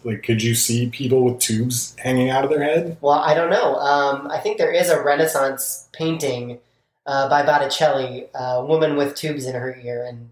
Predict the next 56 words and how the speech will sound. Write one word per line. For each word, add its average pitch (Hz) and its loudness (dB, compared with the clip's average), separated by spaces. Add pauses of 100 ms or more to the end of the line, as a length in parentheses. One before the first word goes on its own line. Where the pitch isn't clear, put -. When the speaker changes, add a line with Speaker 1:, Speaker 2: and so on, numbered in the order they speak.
Speaker 2:
you 147 -10
can 147 -6
very 139 2
clearly 127 -6
see 131 -10
the 120 -10
tubes. - -16
Speaker 1:
Okay. 127 4
Is 123 4
that 151 4
the 165 4
one 165 6
where 147 6
the 127 4
woman's 123 4
holding 120 4
a 101 2
white 101 0
ferret? 110 2 (300)
Speaker 2:
Yes. - 2 (140)
Speaker 1:
Okay, 110 -12
yeah, 180 -6
I 127 -14
know 107 -12
that - -16
painting. 104 -18 (380)
Speaker 2:
Yeah, - 0
and 165 -6
she's 170 -4
about 160 4
to 156 0
put 160 2
the, 151 -2
the 165 0
ferret 160 2
into 160 -2
the - -2
tubes 147 -2
to 156 2
go 143 2
into 143 -2
her 135 -6
ears, 139 -2
'cause 135 -4
they 139 2
used 156 -2
to 143 -4
think 160 -4
that, 131 -2 (300)
uh, 139 2
ferrets 139 2
could 139 -4
help 139 0
with 127 -4
brain 131 -4
diseases 120 -12